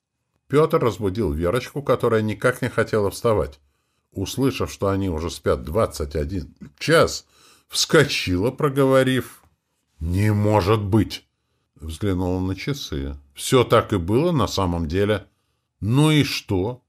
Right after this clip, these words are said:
Нам некуда торопиться, можно ещё поваляться».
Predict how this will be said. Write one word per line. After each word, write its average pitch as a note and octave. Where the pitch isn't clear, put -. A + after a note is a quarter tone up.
Нам E3+
некуда G#2+
торопиться, G2
можно G#2+
ещё G2
поваляться». G2